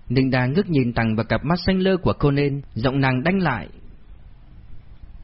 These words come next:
"Em là gái Việt, em sẽ lấy chồng người Việt, tập tục xã hội sẵn sàng bao dung, tha thứ cho người con gái lầm lỡ lúc đầu, nhưng khi đã trở thành người vợ sẽ không được tha thứ nữa nếu cố tình quan hệ bất chính.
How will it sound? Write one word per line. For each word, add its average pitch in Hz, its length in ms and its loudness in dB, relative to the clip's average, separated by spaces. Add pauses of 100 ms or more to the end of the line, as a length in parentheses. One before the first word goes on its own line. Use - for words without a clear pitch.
(760)
"Em 190 160 6
là 160 120 4
gái 180 240 2
Việt, 143 220 4 (320)
em 170 140 2
sẽ 185 140 4
lấy 208 240 4
chồng 139 240 4
người 139 140 4
Việt, 127 220 2 (460)
tập 160 180 4
tục 143 140 4
xã 226 100 2
hội 156 280 6
sẵn 208 200 2
sàng 135 200 0
bao 170 160 4
dung, 175 320 0 (240)
tha 180 120 4
thứ 190 180 6
cho 226 140 4
người 156 160 4
con 170 200 2
gái 185 160 2
lầm 151 240 4
lỡ 160 80 4
lúc 214 200 4
đầu, 135 340 0 (460)
nhưng 147 180 2
khi 180 240 4 (100)
đã 175 240 2
trở 151 160 4
thành 147 140 4
người 143 200 4
vợ 123 280 2
sẽ 180 140 -2
không 220 200 4
được 143 160 2
tha 175 80 4 (120)
thứ 180 120 6
nữa 190 280 2 (260)
nếu 165 120 6
cố 233 160 4
tình 147 220 4
quan 190 160 2
hệ 139 80 4
bất 160 200 2
chính. 185 280 0